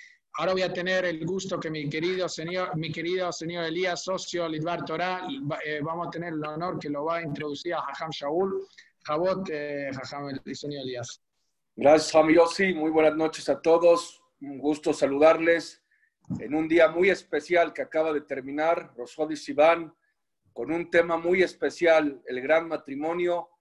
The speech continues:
Speaker 2: y con un Jajam más especial todavía, Jajam Shaul Malech, que es nuestro Jajam de casa, nuestro Jajam,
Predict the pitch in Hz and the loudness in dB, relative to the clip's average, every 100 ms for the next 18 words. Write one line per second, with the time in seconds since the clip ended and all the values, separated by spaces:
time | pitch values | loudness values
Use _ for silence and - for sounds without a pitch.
0 | _ _ _ - 117 - 127 160 165 151 | _ _ _ -20 -16 -8 -4 -4 0 -2
1 | - 170 170 170 170 151 - 131 - 160 | 4 2 2 -2 -2 -4 -10 -10 -2 -2
2 | 151 151 143 147 170 160 - - 156 - | -2 -2 0 2 4 4 2 -4 -4 -2
3 | 147 151 151 170 175 170 - _ _ _ | -4 -4 0 2 2 0 -2 _ _ _
4 | _ _ _ _ - 151 160 156 - 139 | _ _ _ _ -6 -6 -6 -10 -8 -10
5 | - 160 160 151 - 165 170 - 170 165 | -4 -4 -2 -2 0 2 2 0 -2 -2
6 | - _ _ - - 123 - 143 - 127 | -10 _ _ -20 -20 -20 -16 -16 -14 -6
7 | 156 165 170 156 | 2 2 2 -6